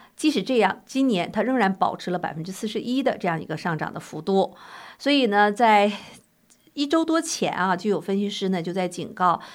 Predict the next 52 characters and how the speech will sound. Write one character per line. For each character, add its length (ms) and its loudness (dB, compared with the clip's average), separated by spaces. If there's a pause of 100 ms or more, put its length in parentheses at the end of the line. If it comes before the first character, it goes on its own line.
(120)
新 500 0
兴 320 -2
的 140 6
这 160 2
个 160 2
国 180 -2
防 160 0
承 220 -4
包 160 -2
商 240 0
像 220 -2
Palantir 560 0
呢 100 -2
虽 160 -4
然 100 0
是 140 -8
崛 240 -4
起， 380 -8 (240)
但 120 6
是 100 2
呢 140 2
也 140 -2
没 80 -2
有 100 2
办 240 2
法 160 -2 (120)
避 160 -2
免 240 -2
呢 100 -4
受 160 -4
到 140 -4
传 360 -4
统 380 -8 (480)
的 140 2
同 320 -4
行 220 -8
面 160 2
临 120 -4
问 140 -2
题 140 -10
的 320 -6
同 220 -8
样 140 2
的 120 -2
这 100 -4
样 100 -2
的 100 -8
影 240 -8
响。 280 0 (720)
今 160 0
天 160 4
呢， 160 6